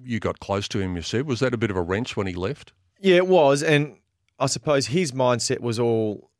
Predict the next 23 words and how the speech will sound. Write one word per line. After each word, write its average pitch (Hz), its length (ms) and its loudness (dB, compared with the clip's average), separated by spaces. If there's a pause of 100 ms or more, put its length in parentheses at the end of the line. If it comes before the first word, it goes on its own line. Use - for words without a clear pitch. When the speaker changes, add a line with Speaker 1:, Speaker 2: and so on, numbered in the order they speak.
(120)
Speaker 2:
about 113 280 2
he'll 117 140 2
play 110 240 2
till 101 160 -6
he's 101 120 -6
fifty. 110 360 -6
He 110 80 0
was 107 120 -4
just 107 180 -4
such 117 300 0
a, 107 120 -2 (140)
a 113 60 -2
positive 107 580 -2
and, 95 260 -6 (800)
um, 104 520 -2 (1600)
nearly 143 220 4
unre-, 117 340 2
unrealistic 127 640 0
sort 131 200 2
of, 120 200 0 (540)
um, 117 440 2 (1040)
player, 139 340 6
but - 180 -4